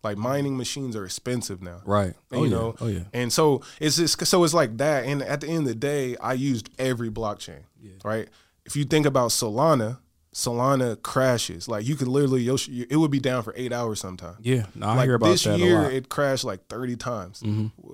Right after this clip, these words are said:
Speaker 1: H-, how you gonna run an application that may or may not work?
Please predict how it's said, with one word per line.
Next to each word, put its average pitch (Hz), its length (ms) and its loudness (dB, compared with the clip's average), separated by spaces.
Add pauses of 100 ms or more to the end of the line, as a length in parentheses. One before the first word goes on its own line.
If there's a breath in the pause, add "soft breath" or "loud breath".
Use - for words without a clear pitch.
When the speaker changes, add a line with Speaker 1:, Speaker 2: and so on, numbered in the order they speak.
(580 soft breath)
Speaker 1:
H-, - 140 -6
how 185 160 2
you 196 100 4
gonna 175 220 4
run 156 400 -2
an 117 180 -4
application 135 760 -2
that 117 180 0
may 127 160 -2
or 123 100 0
may 123 140 -2
not 107 200 -6
work? 95 220 -12